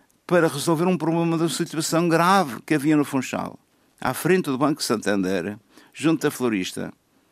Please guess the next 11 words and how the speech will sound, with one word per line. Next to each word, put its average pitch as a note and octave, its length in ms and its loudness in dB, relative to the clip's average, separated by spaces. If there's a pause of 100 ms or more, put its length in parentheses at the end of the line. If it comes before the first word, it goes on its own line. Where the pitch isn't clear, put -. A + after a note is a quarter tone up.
(280)
havia F3 260 2
uma D#3 200 2
senhora G2 580 -2 (880)
que D#3+ 120 -2
estava D#3+ 360 2
ali, A#2+ 480 0
já D3+ 400 2
não, D3+ 200 2
quase D3+ 280 -2
não D3 140 4
andava, A2+ 540 0